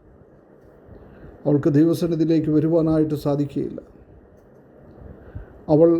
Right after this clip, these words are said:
അധികാരത്തിനു വേണ്ടി മത്സരിച്ചു, അധികാരത്തിനു വേണ്ടി ദൈവത്തോടും മോശയോടും പിറുപിറുത്തു.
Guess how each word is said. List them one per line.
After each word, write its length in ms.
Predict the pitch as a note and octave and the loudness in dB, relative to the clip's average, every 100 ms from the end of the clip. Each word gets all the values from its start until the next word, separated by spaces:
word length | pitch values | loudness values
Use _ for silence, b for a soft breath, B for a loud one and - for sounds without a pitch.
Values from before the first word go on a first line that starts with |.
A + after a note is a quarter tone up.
| - D3+ | -2 -4
അധികാരത്തിനു 640 | D#3 E3+ E3+ F3 C3 E3 E3 | -2 0 0 -2 -4 -2 -2
വേണ്ടി 180 | E3+ D#3 | 0 0
മത്സരിച്ചു, 560 | D#3 D3+ C3 D#3+ C#3+ C#3+ - C#3 | 0 0 -2 -2 -4 -6 -10 -4
അധികാരത്തിനു 580 | D3 F3 F3 E3 F3 E3+ | -2 0 -2 -4 -4 -2
വേണ്ടി 200 | E3+ E3 | -2 -2
ദൈവത്തോടും 640 | D3 D3+ E3+ E3 F3 E3+ D#3+ | 0 0 0 0 0 0 0
മോശയോടും 480 | D#3 D#3 F3 E3+ D#3+ D3 | -2 0 0 0 0 0
പിറുപിറുത്തു. 480 | D#3 E3+ D#3+ - | 2 2 0 -6